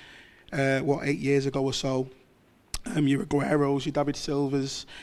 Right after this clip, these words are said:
your Zabalettas, you know, people who really get the club and really get the people of the club. Um, you know, for Raheem to come to City at the time he did, he can only learn. And I think this season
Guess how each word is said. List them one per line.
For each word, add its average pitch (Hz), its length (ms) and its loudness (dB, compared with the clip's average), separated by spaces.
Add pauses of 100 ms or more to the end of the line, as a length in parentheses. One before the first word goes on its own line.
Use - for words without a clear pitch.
(120)
your 139 100 -2
Zabalettas, 143 920 2
you 156 80 -2
know, 139 100 0
people 143 320 0
who 135 80 4
really 139 380 4
get 143 160 0
the 135 40 -4
club 151 300 2
and 143 80 0
really 143 160 4
get 139 140 -2
the 135 80 -6
people 143 260 0
of 139 80 0
the 143 80 -2
club. 143 340 4 (600)
Um, 147 580 6 (540)
you 151 100 4
know, 139 160 6 (220)
for 143 320 2
Raheem 143 420 4 (140)
to - 120 -4
come 147 220 0
to 135 400 0
City - 340 -2
at 143 80 -4
the 143 60 -2
time 139 260 0
he 131 80 2
did, 139 340 4 (420)
he 156 80 -8
can 151 120 2
only 139 160 2
learn. 143 260 2 (380)
And 135 280 2
I 135 40 0
think - 520 -2
this 180 140 -4
season 139 460 2